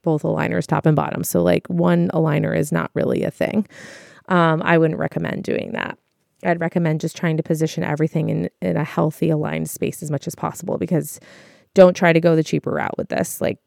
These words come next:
do what's right, do a good job. With that being said, a lot of general dentists do see aligner therapy as a moneymaker, so sometimes their prices tend to be a little bit higher than at the orthodontist.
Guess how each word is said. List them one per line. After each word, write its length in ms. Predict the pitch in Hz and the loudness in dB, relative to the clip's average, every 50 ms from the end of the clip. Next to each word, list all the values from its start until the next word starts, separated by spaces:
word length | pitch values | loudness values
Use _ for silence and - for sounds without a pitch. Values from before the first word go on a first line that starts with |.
| _ _ _ _ | _ _ _ _
do 220 | - 196 185 180 180 | 4 6 8 8 8
what's 200 | 180 180 - - | 6 4 2 2
right, 540 | 175 156 156 160 175 185 110 - - 180 | 2 6 6 8 8 6 6 2 -2 -6
do 160 | - - 165 160 | -2 2 2 4
a 60 | 160 | 4
good 160 | - 156 151 | 4 2 2
job. 280 | - 156 - - 202 - - - - - - - _ | 2 2 0 0 -4 -6 -12 -20 -20 -20 -20 -6 _
With 140 | - 208 190 | 0 4 6
that 180 | 226 226 226 - | 6 6 6 6
being 220 | 277 285 277 247 | 4 4 2 2
said, 480 | - - 190 170 165 165 170 175 165 - _ _ _ _ _ _ _ _ _ _ _ _ _ _ _ _ - | 2 4 6 6 6 6 6 2 0 -4 _ _ _ _ _ _ _ _ _ _ _ _ _ _ _ _ -2
a 100 | 220 214 | 0 2
lot 220 | 208 202 196 196 | 2 4 4 2
of 60 | 196 | 2
general 300 | 185 208 196 185 180 185 | 2 2 2 2 2 2
dentists 360 | 180 190 180 - 190 185 180 165 | 2 2 0 2 0 -2 0 0
do 200 | - 220 247 254 | 0 2 2 2
see 340 | - - 214 202 190 190 - | 2 0 2 2 2 2 2
aligner 460 | - 185 185 175 175 175 175 180 180 | 2 2 2 2 2 2 0 0 2
therapy 400 | - 180 170 170 - - 180 175 | 2 2 2 2 2 2 2 2
as 260 | 170 165 160 165 160 | 2 2 2 2 2
a 80 | 185 170 | 2 2
moneymaker, 640 | 180 185 202 202 202 196 190 185 - - 170 165 165 | 2 2 2 4 4 4 4 4 2 2 0 0 0
so 140 | - 185 | 0 -2
sometimes 480 | 170 - 196 185 - - 233 247 254 - | -2 0 0 -2 0 0 0 0 0 0
their 160 | - 302 339 | 0 -2 -2
prices 480 | - - 180 165 175 - 196 185 175 - | 0 2 2 2 2 2 0 -2 -2 -2
tend 260 | - - 170 156 156 | -4 -2 -2 -2 -2
to 120 | - 190 180 | -2 -2 -2
be 160 | 165 165 156 | 0 2 2
a 100 | 160 156 | 2 2
little 280 | 156 151 156 - - 147 | 2 2 0 0 2 2
bit 160 | 160 - 160 | 0 0 -2
higher 680 | - - - 160 151 156 160 170 202 226 254 262 - | -2 -2 0 2 4 4 6 6 6 6 6 4 4
than 280 | - 175 190 175 170 170 | 4 4 4 4 4 2
at 180 | - 165 160 - | 0 -2 -4 -2
the 80 | - | -2
orthodontist. 880 | 160 170 156 151 - - - - - - - - - 185 - - - - | 0 0 0 0 0 0 -2 -2 -2 -6 -6 -4 -2 -2 -2 -4 -8 -10